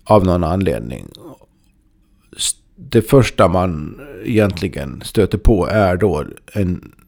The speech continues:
abstrakt schematisk bild, representation av vad man, vad man brukar kalla livets träd. Ett, ett, ett vä-, lätt igenkännbar grafisk figur med cirklar och streck.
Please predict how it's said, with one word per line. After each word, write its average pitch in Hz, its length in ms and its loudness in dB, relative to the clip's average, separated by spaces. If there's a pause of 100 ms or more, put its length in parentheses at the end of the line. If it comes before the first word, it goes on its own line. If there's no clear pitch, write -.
(160)
abstrakt - 880 0 (540)
schematisk - 1120 -2
bild, 87 580 -4
representation 90 960 -6
av 95 300 -6 (540)
vad 90 260 2
man, 87 360 -4 (340)
vad 95 140 0
man 90 160 -2
brukar 87 240 -2
kalla 101 320 0
livets 92 560 -4
träd. - 460 -4 (840)
Ett, - 260 -8
ett, 101 160 -4 (180)
ett - 220 -10
vä-, 113 380 2
lätt 113 420 4
igenkännbar 90 1400 0
grafisk 90 720 -2 (480)
figur 101 500 2
med 82 220 -4
cirklar - 600 0
och 87 100 -4
streck. - 520 -2